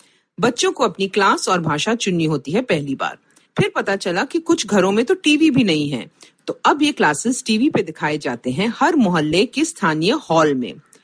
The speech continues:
किसी बच्चे को पीछे नहीं रहने देंगे। उम्मीद है बाकी राज्यों की सरकारें भी ऐसा ही कुछ करें। बच्चों को सही शिक्षा दी जाए तो वो कमाल कर सकते हैं।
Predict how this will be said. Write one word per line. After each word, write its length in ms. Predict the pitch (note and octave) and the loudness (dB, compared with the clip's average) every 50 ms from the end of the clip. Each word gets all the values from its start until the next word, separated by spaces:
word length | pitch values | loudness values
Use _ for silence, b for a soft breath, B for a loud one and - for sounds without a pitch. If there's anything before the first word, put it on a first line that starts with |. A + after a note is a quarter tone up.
| b b b - | b b b 0
किसी 240 | F4 - - F#4+ | 2 2 4 2
बच्चे 340 | F4+ A3+ F#3+ E3+ - - F3 | 2 2 2 0 0 -2 -2
को 120 | E3 - C#4 | -2 -2 -2
पीछे 340 | A3+ G#3 E3+ D3+ - G3 | -2 -2 -2 0 0 0
नहीं 220 | E3 D3+ C#3 C#3+ C3+ | 0 0 -2 -2 -4
रहने 260 | C3+ D3 C3 C3 B2+ | -4 -4 -4 -6 -6
देंगे। 420 | - F#2 F2 F2 - - - - - _ _ _ _ _ _ _ - | -6 -8 -10 -10 -10 -12 -14 -16 -18 _ _ _ _ _ _ _ -2
उम्मीद 420 | G3+ G3+ G#3+ G#3+ A#3 C#4 D#4+ A#3+ | 0 2 4 4 4 2 2 2
है 140 | A#3 G#3 C#4 | 0 0 0
बाकी 360 | A#3+ F#3 E3 E3 E3 - D4 | 2 2 2 2 0 0 0
राज्यों 360 | C#4+ A3 E3 D#3+ D#3 - E3+ | 2 2 2 0 0 -4 -6
की 100 | D#3+ - | -6 -6
सरकारें 560 | F3 - - D3+ C#3+ - D3 C#3+ D#3 F#3 A3 A3+ | -4 -2 -2 -2 0 0 0 0 0 0 -2 -2
भी 200 | - A#3+ C4+ - | -2 -2 -4 -4
ऐसा 260 | - D3+ D3+ - - D#3+ | -4 -6 -4 -2 -2 -2
ही 140 | D#3 G#3+ | 0 0
कुछ 200 | A3+ - A#3 - | -2 -2 -4 -4
करें। 260 | - - G3 F3 - - - - _ _ _ _ _ _ _ _ _ _ _ _ _ - | -4 -4 -4 -4 -4 -8 -18 -20 _ _ _ _ _ _ _ _ _ _ _ _ _ -4
बच्चों 320 | F3 A3 A3+ A3+ - G4 G4+ | -2 -2 0 0 0 0 0
को 100 | - G#4 | 0 0
सही 300 | - - A#3 G3 A#3 D4 | 0 0 0 0 0 0
शिक्षा 380 | - - G#3 - - A#3 G#3+ | 0 -2 -4 -2 -2 -2 -2
दी 200 | G#3 F3 F#3+ A3+ | -2 -2 -4 -4
जाए 280 | G#3+ - E3+ C#3+ D3+ G#3+ | -2 0 0 -2 -2 -2
तो 140 | A#3+ - E4+ | -2 -2 -2
वो 60 | F4+ | -2
कमाल 440 | - - G3 E3+ E3 E3+ F#3 A3+ A#3 | 0 0 -2 0 2 2 2 2 0
कर 140 | - D3 C3+ | -2 -6 -8
सकते 380 | - - A#2 - _ - A#2 | -8 -8 -12 -12 _ -12 -10
हैं। 240 | A#2 A#2 C3+ - - | -10 -10 -12 -14 -18